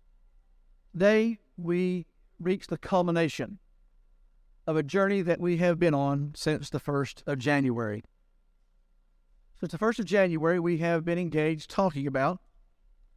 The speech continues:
adding additional elders, shepherds, and bishops. And this morning, we are going, as a congregation, to do that very thing.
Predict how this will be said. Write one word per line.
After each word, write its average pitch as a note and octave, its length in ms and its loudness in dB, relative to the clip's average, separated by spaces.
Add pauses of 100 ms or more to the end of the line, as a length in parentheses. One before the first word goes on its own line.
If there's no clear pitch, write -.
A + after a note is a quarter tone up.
(560)
adding F3 380 2
additional E3+ 580 0
elders, D#3+ 440 2
shepherds, C#3+ 720 -4 (200)
and C#3 160 -4
bishops. - 720 -8 (1300)
And E3+ 100 -2
this D#3+ 140 -4
morning, G#3+ 320 0
we F#3 160 2
are F3+ 120 2
going, D#3+ 520 0 (200)
as C#3+ 160 -2
a C#3+ 60 -2
congregation, C#3+ 840 0 (960)
to - 80 -8
do D3+ 220 4
that C#3 240 0
very C#3 260 2
thing. A2+ 400 -2